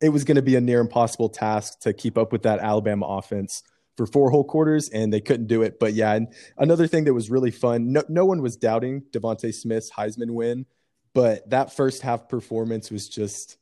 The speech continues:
I don't know, that was just the coolest thing to see. Receiver wins the Heisman for the first time when a couple years ago we were talking, is a running back ever gonna win again? Is anyone but a quarterback ever gonna win again? Devontae Smith wins it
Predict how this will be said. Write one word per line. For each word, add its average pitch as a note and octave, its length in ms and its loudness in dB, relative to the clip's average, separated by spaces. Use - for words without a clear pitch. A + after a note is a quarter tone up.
I C3 140 4
don't A2+ 140 2
know, F#2+ 160 -4
that B2 160 4
was C#3 140 -2
just D3 180 -6
the - 80 -4
coolest D3 420 0
thing B2 240 -2
to A#2+ 60 -8
see. A#2+ 320 -4
Receiver C#3+ 360 2
wins B2+ 220 0
the A2+ 80 2
Heisman A2+ 420 0
for A2 120 -6
the G#2+ 80 -6
first A2 340 -2
time G#2+ 320 0
when G#2 320 -2
a C#3 80 0
couple C#3+ 300 2
years B2 200 2
ago A#2+ 160 2
we B2 140 4
were A#2+ 140 2
talking, G#2 520 0
is A#2 220 -2
a B2 80 2
running C3 340 2
back G2 220 -6
ever G#2+ 200 -4
gonna G2 180 -4
win G2+ 160 -4
again? G2 240 -4
Is G2 220 -6
anyone D3+ 340 4
but B2 140 4
a A#2+ 40 2
quarterback A2+ 440 2
ever B2 180 2
gonna A#2+ 160 2
win A2 160 2
again? G#2+ 220 0
Devontae B2 360 -2
Smith A#2+ 280 -4
wins A2 260 -2
it A2 160 2